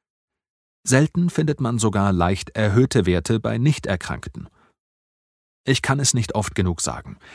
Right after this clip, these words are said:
Der Zusammenhang der einzelnen Werte spielt die entscheidende Rolle. Auf die verschiedenen Ultraschallbilder möchte ich nicht gezielt eingehen,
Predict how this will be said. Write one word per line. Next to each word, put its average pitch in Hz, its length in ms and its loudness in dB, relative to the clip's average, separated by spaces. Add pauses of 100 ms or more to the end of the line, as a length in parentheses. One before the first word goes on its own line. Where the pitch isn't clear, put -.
(600)
Der 101 100 2
Zusammenhang 101 720 4
der - 220 -8
einzelnen 104 500 2
Werte 92 300 0
spielt - 480 -2
die 107 120 -2
entscheidende 104 640 0
Rolle. 69 360 -8 (840)
Auf 117 180 2
die 117 100 4
verschiedenen 127 520 0
Ultraschallbilder 120 920 0
möchte 107 260 -2
ich - 140 -8
nicht 101 220 -2
gezielt 98 560 0
eingehen, 85 460 0